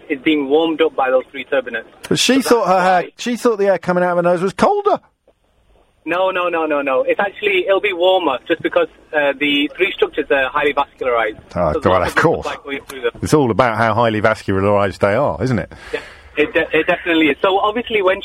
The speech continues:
Speaker 1: she's noticing one is more cooler than the other, uh, a lot of that is to do partly in,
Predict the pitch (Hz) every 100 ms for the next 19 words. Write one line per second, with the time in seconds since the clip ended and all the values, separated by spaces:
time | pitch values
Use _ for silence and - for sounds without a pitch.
0 | - 233 208 202 196 175 180 160 165 156
1 | 160 151 - - - 180 165 156 147 156
2 | 175 117 117 - - - - 147 180 165
3 | 190 180 170 170 151 - 151 147 139 165
4 | 165 143 139 135